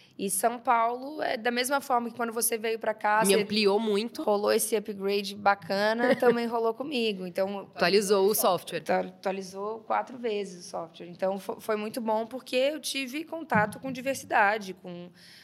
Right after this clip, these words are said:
Speaker 1: lugares diferentes, com pessoas diferentes e, é,
Speaker 2: Realidades
Speaker 1: realidades
Speaker 2: diferentes.
Speaker 1: diferentes, vida real mesmo. Então, aqui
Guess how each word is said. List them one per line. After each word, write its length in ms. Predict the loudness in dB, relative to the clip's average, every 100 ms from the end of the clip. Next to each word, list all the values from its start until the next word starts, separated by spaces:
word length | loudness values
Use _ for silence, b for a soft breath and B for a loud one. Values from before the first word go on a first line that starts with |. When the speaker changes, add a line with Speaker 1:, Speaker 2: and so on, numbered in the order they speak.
| B -12
Speaker 1:
lugares 420 | -2 0 0 -2
diferentes, 600 | -4 -2 -2 -2 -6 -8
com 160 | -8 -8
pessoas 720 | -6 -6 -6 -6 -8 -8 -10
diferentes 840 | -8 -6 -4 -4 -8 -10 -10 -10 -8
e, 320 | -8 -8 -12 B B B B
é, 720 | -4 -2 0 -2 -4 -6 -8 -10
Speaker 2:
Realidades 540 | -4 -2 0 2 4
Speaker 1:
realidades 560 | 4 4 4 4 4 2
Speaker 2:
diferentes. 40 |
Speaker 1:
diferentes, 420 | -2 -2 -2 -4 -6
vida 220 | -6 -2
real 260 | 2 2
mesmo. 320 | 2 -4 -6 -8
Então, 320 | -6 -6 -10 B B B 0
aqui 800 | 0 0 -8 -4 -4 -4 -6